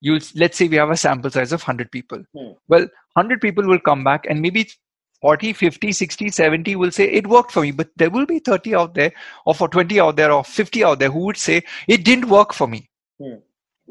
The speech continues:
Speaker 1: So the answer that is given in twenty twenty-one to anybody listening into our podcast is this.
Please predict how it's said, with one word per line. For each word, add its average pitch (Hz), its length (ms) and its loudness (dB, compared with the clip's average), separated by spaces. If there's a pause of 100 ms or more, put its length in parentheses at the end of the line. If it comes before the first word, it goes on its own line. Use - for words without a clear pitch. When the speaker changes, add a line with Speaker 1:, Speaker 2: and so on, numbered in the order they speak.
(120)
Speaker 1:
So - 480 0 (140)
the 175 180 -2
answer 143 600 0 (420)
that 131 200 0
is 160 380 -2 (580)
given 143 360 0
in 139 200 -4
twenty 139 320 -2
twenty-one 113 580 -6
to 156 140 -6
anybody 170 460 2
listening 123 400 -8
into 120 240 -8
our 110 140 -2
podcast - 640 -8
is 117 140 -10
this. - 380 -8